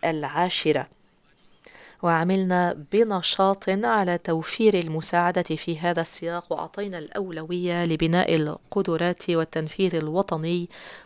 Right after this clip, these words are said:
والمساعدة في حال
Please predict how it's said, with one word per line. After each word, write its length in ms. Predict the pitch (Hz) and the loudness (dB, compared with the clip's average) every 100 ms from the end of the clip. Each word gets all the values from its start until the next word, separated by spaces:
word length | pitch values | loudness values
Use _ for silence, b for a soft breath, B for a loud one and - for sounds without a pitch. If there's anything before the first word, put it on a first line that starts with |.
| _ | _
والمساعدة 1400 | 160 185 196 196 - 160 170 170 - 180 151 156 160 160 b b b b b | 6 8 8 6 -2 -2 -2 -4 -4 -2 -2 0 0 -2 b b b b b
في 540 | - - 220 202 196 - - 180 - | -16 -2 2 4 2 -2 -6 -6 -6
حال 840 | 185 - - 208 180 185 196 185 | -8 -6 4 6 6 2 0 0